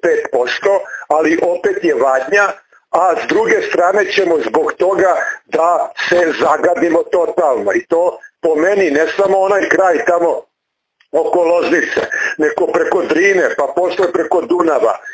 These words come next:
pa posle na ovamo preko, e, svega ima da, da se zagadi cela Srbija, pa, cela Srbija. I zato je meni na početku bilo, pazi, juče,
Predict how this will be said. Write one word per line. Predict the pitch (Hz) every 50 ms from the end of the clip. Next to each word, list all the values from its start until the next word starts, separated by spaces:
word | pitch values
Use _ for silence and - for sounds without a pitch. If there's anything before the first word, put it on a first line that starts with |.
| - - - _
pa | - 156 - -
posle | 170 185 190 185 - 208 190 170
na | 185 180
ovamo | 175 160 165 180 185 185 180 170 165
preko, | 170 165 151 - 160 170 - - - - - - -
e, | 180 160 131 - - - - -
svega | - 151 180 185 147 180 190 175 175 175 160
ima | 160 180
da, | 175 175 180
da | 175 151 160 165 156 - -
se | 180 156 -
zagadi | 151 160 165 - - 190 190 - 165 151 - -
cela | - 180 175 180 185 185 185 175 160 170 180 175 160 160 - -
Srbija, | 165 156 160 135 160 151 139 104 90 -
pa, | - - - - - _ _ _ _ _ _ _ _ -
cela | 160 160 160 165 170 156 - -
Srbija. | 151 127 120 110 117 - - - - - - - - - - -
I | 160 147
zato | - 180 196 208 208 - 226
je | 190
meni | 185 196 208 208
na | 190 185 175 -
početku | 175 - - 175 196 190 - - 185
bilo, | - 185 196 196 156 - - - - _
pazi, | - 196 202 - 165
juče, | 156 123 - - 233 - 220 - 214 139